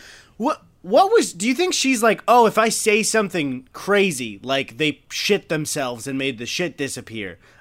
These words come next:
I'm sure that sold more books and the movies got watched more every time she did that. Do you think it was on purpose, or do you think she actually was like, "This is such a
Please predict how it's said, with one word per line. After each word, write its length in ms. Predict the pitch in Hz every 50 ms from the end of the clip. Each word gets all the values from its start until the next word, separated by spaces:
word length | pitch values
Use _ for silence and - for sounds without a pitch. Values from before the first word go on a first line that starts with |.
| _ _
I'm 200 | - 175 196 196
sure 220 | 180 - 262 320 339
that 160 | 254 185 -
sold 340 | - - 214 214 208 185 165
more 160 | 160 156 147
books 340 | 127 107 123 117 110 - -
and 120 | 139 123 117
the 40 |
movies 380 | 117 131 156 151 120 127 120 107
got 220 | - 113 104 95
watched 340 | 110 107 98 98 - - -
more 180 | 127 117 110 107
every 200 | 107 98 107 104
time 240 | - 117 113 104 92
she 140 | - 101
did 220 | 90 120 131 120 90
that. 220 | 90 76 - - _ _ _ _ -
Do 80 | 160
you 60 | 165
think 200 | 139 214 262 254
it 60 | 277 285
was 160 | 262 185 226
on 160 | 196 151 -
purpose, 500 | - - 190 247 262 349 320 285 - - - - - _
or 100 | - 165
do 80 | 165 175
you 80 | 196 175
think 160 | 247 240 208
she 220 | - - 196 175
actually 320 | 180 190 - - 180 175 156
was 160 | 151 139 139
like, 260 | 143 127 120 - - _ _ _ - - _ _ _ _ _ _ _ -
"This 300 | - - 196 214 214 233
is 120 | 226 170
such 280 | - - 220 202 - 190
a 160 | 175 151